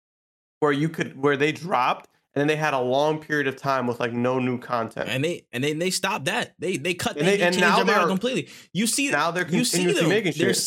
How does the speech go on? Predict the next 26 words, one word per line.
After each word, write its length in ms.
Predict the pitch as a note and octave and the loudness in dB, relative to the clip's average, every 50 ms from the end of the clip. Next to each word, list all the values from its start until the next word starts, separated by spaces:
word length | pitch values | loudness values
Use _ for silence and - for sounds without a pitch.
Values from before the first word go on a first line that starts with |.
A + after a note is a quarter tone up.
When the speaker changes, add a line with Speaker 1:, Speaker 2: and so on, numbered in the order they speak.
| A#3 A#3 A3+ | -2 -2 -4
Speaker 2:
se-, 0 | F3 | -2
they're 180 | E3 F#3+ F#3 | -2 -2 -2
seasons 540 | F3+ - - B3+ B3+ B3+ A#3+ G#3 A3+ G3 D#3+ | 0 -2 -2 -2 0 0 0 0 0 0 0
ahead 340 | F3+ E3 D3 F3 G#3 G#3 F3 | -2 -2 -2 -2 -2 -2 -2
of 200 | - D#3 C#3+ B2+ | -2 -4 -4 -2
where 180 | C#3 D#3+ F3+ F3+ | -2 -2 0 0
they, 320 | D#3+ D#3+ D3 C#3 - - C#3+ C3+ | 0 -2 -4 -4 -6 -8 -6 -2
where 140 | D3 E3 | -2 0
they're, 260 | D3+ D#3+ C#3+ B2+ A#2 C3+ | 0 0 -2 -2 -2 -2
where 100 | D#3 D#3+ | -2 0
they're 120 | D3+ C3+ | 0 -2
dropping 360 | B2 C#3 C#3+ D3+ - C#3 B2+ | -2 -2 -2 -2 -2 -4 -6
content 440 | A#2+ - D3 C#3+ C#3 B2+ D#3 C#3 - | -4 -4 -4 -4 -4 -6 -8 -8 -8
for 60 | B2 | -6
right 200 | B2 C3 C3+ B2+ | -4 -4 -4 -2
now, 160 | C3+ C3+ B2 | -4 -4 -4
because 240 | A2 G#2+ G#2+ - C#3+ | -4 -6 -6 -6 -4
they 140 | C3+ D#3+ D3+ | -2 -2 -2
know 320 | C3+ C3 C#3 D3 C#3+ C3 | -2 -2 -2 -2 -2 -2
they 80 | A#2 A#2+ | 0 0
Speaker 1:
Yeah. 100 | F#3+ G3+ | 0 -2
Speaker 2:
need 80 | - C3 | -2 -4
to 60 | A#2 | -6
have 180 | A#2+ C3 B2 | -4 -4 -4
a 60 | A#2 A2+ | -4 -8
consistency. 720 | - A#2 G#2+ - - C#3 C3+ C3 A2 G2 - - F#2 F2+ | -8 -10 -8 -6 -6 -6 -6 -6 -8 -10 -10 -10 -12 -14